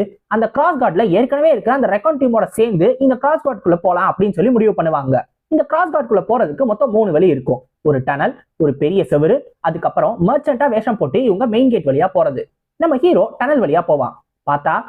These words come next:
ரெண்டு பக்கமும் எனிமீஸ் வந்து நம்ம ஹீரோவையும் சரி அந்த பின்னு டாரஸ் மூணு பேரையும் போய் போட்டு தள்ளிட்டு போயிடுவானுங்க. ரெண்டாவது, நம்ம ஹீரோ அந்த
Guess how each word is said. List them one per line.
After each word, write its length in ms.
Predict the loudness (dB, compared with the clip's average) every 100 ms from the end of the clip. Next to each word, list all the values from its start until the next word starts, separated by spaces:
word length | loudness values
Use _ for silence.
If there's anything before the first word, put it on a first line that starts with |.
| -16 -4 -2
ரெண்டு 220 | 0 0 -2
பக்கமும் 300 | 0 0 2
எனிமீஸ் 260 | 2 2 0
வந்து 180 | 0 0 -2 -8 -2
நம்ம 140 | -2 0
ஹீரோவையும் 400 | 0 0 0 0
சரி 160 | 0 0 -6 -6 -2
அந்த 160 | -2 0
பின்னு 260 | 2 2 0
டாரஸ் 280 | 0 -2 -6 -4 0
மூணு 200 | 2 0
பேரையும் 240 | -2 -2 -2
போய் 140 | -2 0
போட்டு 300 | 0 0 -2
தள்ளிட்டு 260 | -2 0 0
போயிடுவானுங்க. 460 | 2 0 0 0 -2 _ _ -4
ரெண்டாவது, 460 | -2 0 -2 -2 -6 -10 _ -2
நம்ம 160 | 0 2
ஹீரோ 220 | 2 2 0 -2
அந்த 120 | 0